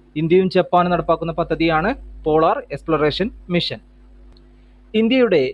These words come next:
ഗഗൻയാൻ ദൗത്യവുമായി ബന്ധപ്പെട്ട് വിക്രം സാരാഭായ് സ്പേസ് സെന്റർ വികസിപ്പിച്ച ആപ്പ് സഖി. അപ്പോൾ വിക്രം സാരാഭായ് സ്പേസ് സെന്റർ ഗഗൻയാൻ ദൗത്യവുമായി ബന്ധപ്പെട്ട് വികസിപ്പിച്ചെടുത്ത ആപ്പാണ് സഖി. ഇന്ത്യൻ ശാസ്ത്രജ്ഞൻ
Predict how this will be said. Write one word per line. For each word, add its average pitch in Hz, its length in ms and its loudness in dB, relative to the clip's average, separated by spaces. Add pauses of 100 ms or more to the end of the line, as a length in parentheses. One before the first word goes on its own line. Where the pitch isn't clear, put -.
ഗഗൻയാൻ 233 540 2
ദൗത്യവുമായി 208 520 2
ബന്ധപ്പെട്ട് 175 600 0 (120)
വിക്രം 208 380 -2
സാരാഭായ് 180 460 2
സ്പേസ് 170 340 0
സെന്റർ 160 240 -2
വികസിപ്പിച്ച 151 560 -6 (280)
ആപ്പ് 135 320 -4 (520)
സഖി. 139 340 -4 (460)
അപ്പോൾ 151 180 -4
വിക്രം 185 280 0
സാരാഭായ് 170 380 0
സ്പേസ് 160 260 -4
സെന്റർ 156 320 -2
ഗഗൻയാൻ 170 580 -2
ദൗത്യവുമായി 160 440 -2
ബന്ധപ്പെട്ട് 151 400 -2
വികസിപ്പിച്ചെടുത്ത 151 720 -4 (340)
ആപ്പാണ് 156 480 0 (260)
സഖി. 139 320 -4 (1040)
ഇന്ത്യൻ 247 460 2 (260)
ശാസ്ത്രജ്ഞൻ 202 720 -2